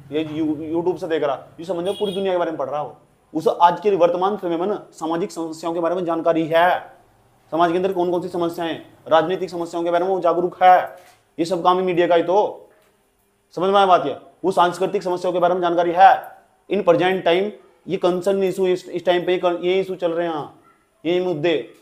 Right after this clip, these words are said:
यही तो जागरूक होना हो। समझ आई बात? या अगर editorial नहीं पढ़े तो बर्बाद हो जाओगे। दो तीन अखबार पढ़ाते हैं तुम्हें, Business है इनका, इंड-, इंडियन, Indian Express का,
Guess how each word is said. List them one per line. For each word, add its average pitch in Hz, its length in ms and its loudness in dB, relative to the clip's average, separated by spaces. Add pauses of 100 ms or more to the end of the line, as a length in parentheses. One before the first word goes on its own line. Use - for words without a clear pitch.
(120)
यही 165 200 -4
तो 190 120 4
जागरूक 170 340 2
होना 156 180 -6
हो। 156 320 -8 (840)
समझ 175 140 -2
आई 202 100 2
बात? 160 240 2
या 117 120 -8 (240)
अगर 151 160 2
editorial 165 460 2
नहीं 196 100 -2
पढ़े 202 160 -2
तो 180 100 -4
बर्बाद 139 260 -2
हो 135 60 -6
जाओगे। 139 220 -6
दो 165 160 -2
तीन 196 160 -6
अखबार 185 240 2
पढ़ाते 139 280 -4
हैं - 80 -8
तुम्हें, 160 160 -10 (240)
Business 175 400 -6
है 185 180 -4
इनका, 202 260 -4 (220)
इंड-, 170 200 -4
इंडियन, 170 440 -4
Indian 170 280 -4
Express 160 400 -6
का, - 360 -4